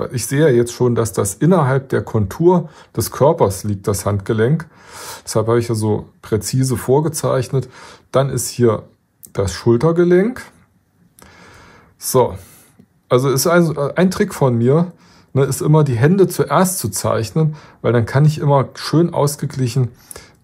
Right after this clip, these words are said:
den Ellbogen dazwischen setzen. So, und hier messe ich auch nochmal, wie ist der Winkel des Oberarms? Der ist so. Dann setze ich den auch genau so hier hin. So.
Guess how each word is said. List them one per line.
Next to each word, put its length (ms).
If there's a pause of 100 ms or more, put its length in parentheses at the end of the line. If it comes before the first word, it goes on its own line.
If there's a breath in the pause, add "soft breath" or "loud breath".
(100)
den 200
Ellbogen 680
dazwischen 540
setzen. 400 (600 loud breath)
So, 160
und 180
hier 220
messe 320
ich 240
auch 240
nochmal, 560 (600 soft breath)
wie 280
ist 260
der 160
Winkel 300
des 280
Oberarms? 640
Der 140
ist 320
so. 340 (1040 soft breath)
Dann 160
setze 320
ich 100
den 200
auch 240
genau 460
so 520 (260)
hier 240
hin. 240 (2000 loud breath)
So. 520